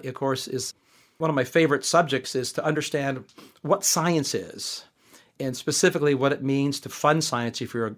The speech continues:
in the government. Because we're about to embark again, as you know, on this massive effort that Schumer started with and a lot of Republicans got on board with, you know, the Endless Frontiers Act, to throw huge amounts of money at science.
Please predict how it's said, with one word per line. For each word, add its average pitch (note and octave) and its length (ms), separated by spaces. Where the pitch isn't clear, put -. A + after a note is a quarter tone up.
in F#2 140
the G#2+ 80
government. A2 640
Because C3 260
we're D#3 140
about D3+ 380
to C#3 180
embark C3+ 680
again, B2 540
as G#2 180
you D3 180
know, G2+ 460
on B2 140
this A#2+ 200
massive B2+ 520
effort A#2 480
that G#2 140
Schumer B2+ 340
started A#2 320
with G#2 200
and A2 60
a G#2+ 40
lot A2 120
of G#2 80
Republicans A2+ 540
got G2+ 180
on G2+ 80
board D3 260
with, F#2+ 220
you C3+ 100
know, A#2+ 80
the A2+ 120
Endless B2+ 180
Frontiers B2 500
Act, G#2+ 400
to A#2+ 360
throw C3+ 380
huge A#3+ 420
amounts C3 300
of B2+ 60
money B2 280
at G#2 160
science. C3 600